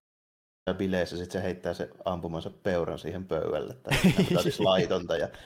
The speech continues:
Speaker 1: sit se alkaa tappelee siellä, että se niinku flengaa jollain kattokruunulla ja potkii just jotain niinku,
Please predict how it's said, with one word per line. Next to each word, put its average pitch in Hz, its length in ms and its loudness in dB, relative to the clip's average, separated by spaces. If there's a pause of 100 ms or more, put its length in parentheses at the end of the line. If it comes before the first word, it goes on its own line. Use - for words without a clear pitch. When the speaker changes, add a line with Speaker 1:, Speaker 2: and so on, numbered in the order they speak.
(240)
Speaker 1:
sit 135 140 -8
se 87 100 0
alkaa 92 240 0
tappelee 87 440 0
siellä, - 260 -6
että 92 140 -6
se 85 140 -4
niinku 90 140 -6
flengaa 87 540 -2
jollain 90 280 -2
kattokruunulla 85 800 -4
ja 85 80 -6
potkii - 460 -4
just - 180 -10
jotain 87 340 -8
niinku, 92 320 -10